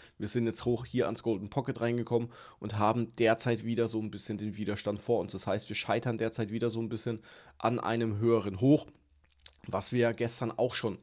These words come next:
so gesehen haben. Also ich mache jetzt mal ganz kurz hier das kleine, äh, Golden Pocket hier weg, wo wir dran gescheitert sind, damit es hier ein bisschen ordentlicher aussieht. Gestern haben wir zwar diesen Wick gesehen, oder ja, gestern Nacht war es eher,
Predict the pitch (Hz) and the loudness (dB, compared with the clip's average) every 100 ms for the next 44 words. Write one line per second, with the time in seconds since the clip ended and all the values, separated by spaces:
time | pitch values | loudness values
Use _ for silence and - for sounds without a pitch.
0 | 113 107 95 101 95 92 92 82 60 76 | -8 -4 -4 -4 -4 -2 0 0 -2 -6
1 | 98 104 113 113 110 110 - 113 - 107 | -4 -4 -4 -4 -4 -4 -4 -6 -4 -6
2 | - - 107 120 120 - - - - - | -6 -4 -2 -2 -4 -10 -18 -18 -14 -8
3 | 104 107 117 117 107 - 113 117 - 95 | -6 -2 0 0 -2 -6 -6 -6 -6 -4
4 | 123 - 113 98 - 98 - 123 127 127 | -4 -4 -6 -6 -8 -8 -4 -2 -2 -4
5 | 123 104 104 - 107 98 95 101 98 87 | -6 -6 -8 -4 -2 -2 -4 -8 -8 -4
6 | 107 117 113 107 101 120 117 - - - | -4 -2 -4 -2 -2 -2 -4 -8 -20 -20
7 | - - 143 - 151 143 - - 131 131 | -6 2 4 6 6 4 -2 -6 0 2
8 | 123 127 120 113 110 127 156 147 139 127 | 4 4 4 2 2 2 2 2 2 2
9 | 107 104 78 - _ 82 104 120 117 - | 2 0 -2 -14 _ -4 0 2 0 0
10 | 92 110 - 113 - 110 113 | 0 -2 0 -2 0 0 0